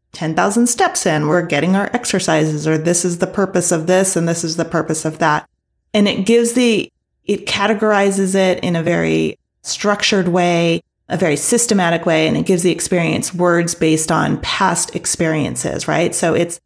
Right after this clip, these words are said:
thinking, the left brain is kind of going, "Oh, this is like that other thing that we did. Oh, this is," you know, it's making sense of it in that realm. But the right brain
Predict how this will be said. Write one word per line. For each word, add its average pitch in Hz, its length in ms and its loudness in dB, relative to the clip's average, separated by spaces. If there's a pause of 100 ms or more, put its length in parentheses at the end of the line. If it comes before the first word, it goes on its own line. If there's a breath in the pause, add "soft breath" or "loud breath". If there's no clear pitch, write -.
(280)
thinking, 190 640 0 (400)
the 196 120 0
left 196 260 0
brain 196 200 2
is 185 120 0
kind 180 160 0
of 165 60 0
going, 165 260 0
"Oh, 233 180 4
this 196 220 2
is 196 120 2
like 175 180 0
that 165 140 0
other 160 180 0
thing 160 240 -2
that - 80 -2
we - 100 -2
did. - 280 -2
Oh, 202 200 4
this 190 240 2
is," 175 140 -2
you 175 80 2
know, 160 120 2
it's 165 200 -4
making 185 280 0
sense 175 280 -2
of 165 80 -2
it 165 120 -2
in 165 120 -2
that 151 220 -2
realm. - 260 0
But 180 120 -2
the 196 100 2
right 254 440 2
brain 170 480 0